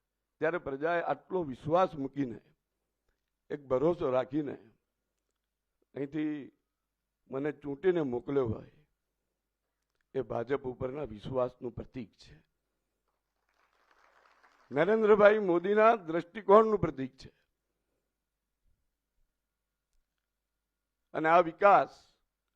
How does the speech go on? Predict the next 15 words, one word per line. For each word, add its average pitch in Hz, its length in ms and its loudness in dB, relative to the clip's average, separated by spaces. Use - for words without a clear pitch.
આ 147 80 2
બાયપાસ, 156 600 4
એ 147 60 -2
આવનારા 170 520 4
ભવિષ્યમાં 165 600 -4
માત્ર 151 540 2
બાયપાસ 180 540 6
કે 165 160 -4
એક 151 120 -6
રોડ 175 360 4
નહીં 170 220 2
હોય, 117 160 -4
પરંતુ 185 540 -2
બનાસકાંઠા 165 640 2
જિલ્લાનો 160 720 0